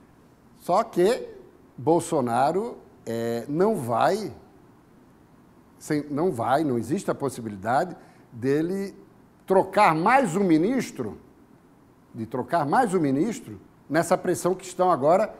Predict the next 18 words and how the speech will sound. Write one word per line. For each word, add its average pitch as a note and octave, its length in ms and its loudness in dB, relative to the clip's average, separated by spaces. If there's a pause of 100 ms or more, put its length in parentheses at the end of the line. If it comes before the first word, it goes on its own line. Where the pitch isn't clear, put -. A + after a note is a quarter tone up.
em F3 80 -2
relação F#3 600 2 (500)
ao D3+ 140 -4
chanceler, A3+ 580 4
ministro E3+ 360 -2
das C3+ 100 -6
Relações D#3+ 400 0
Exteriores, F3+ 680 0 (1120)
como B2 120 -10
é - 20 -8
o D3+ 40 -6
nome D3 140 -6
dele? B3 240 -2
O D3 440 0 (140)
Ernesto F3 440 -2
Araújo. G3 560 6 (480)
Próximo E3 340 2
telão. F#3 460 6